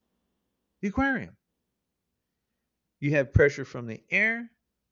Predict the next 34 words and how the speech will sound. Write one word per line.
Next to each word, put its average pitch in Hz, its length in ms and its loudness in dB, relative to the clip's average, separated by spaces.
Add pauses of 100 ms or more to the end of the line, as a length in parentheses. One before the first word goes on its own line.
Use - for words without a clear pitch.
pressure 101 280 -6
from 90 220 -16
the 87 100 -12
water, 202 520 -4 (880)
and 104 180 -8
there, 101 240 -8
everything 143 380 -6
is 120 120 -12
trying 120 280 -8
to 117 80 -10
seek - 240 -6
balance 107 880 0 (100)
with 95 160 -12
each 98 220 -12
other. 156 300 -6 (400)
So 113 260 0
to - 160 -14
me, 165 560 0 (220)
the 127 260 -8
oil 143 640 8 (160)
touching 151 360 -6
the 180 100 -4
water 139 420 2 (300)
is 123 260 -2
the 123 80 -8
Big 117 260 0
Bang, 98 400 0
the 98 80 -12
release 101 540 -4
of 131 120 -6
energy. 95 340 -8
It 104 60 -10
didn't 208 200 4
explode. 196 540 6